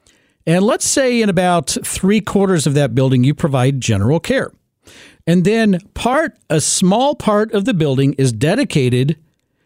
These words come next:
to memory care, providing care for cognitively impaired resident. There are codes on the doors because it's very common for someone with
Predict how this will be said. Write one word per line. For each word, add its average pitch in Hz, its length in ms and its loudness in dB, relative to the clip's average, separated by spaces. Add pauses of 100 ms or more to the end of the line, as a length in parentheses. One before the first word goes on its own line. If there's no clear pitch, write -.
(160)
to 143 400 0 (180)
memory 226 360 0
care, 131 360 -2 (1600)
providing 147 680 0 (260)
care 208 480 0 (1300)
for 120 160 -4
cognitively 131 640 0
impaired 165 380 0
resident. 175 480 0 (540)
There 147 180 0
are 165 60 -2
codes 208 540 -2
on 185 200 0
the 202 100 2
doors 180 560 -2 (120)
because 135 580 0
it's 117 180 -2
very 131 300 0
common 180 500 0 (680)
for 147 180 -2
someone 165 500 2
with 147 360 -2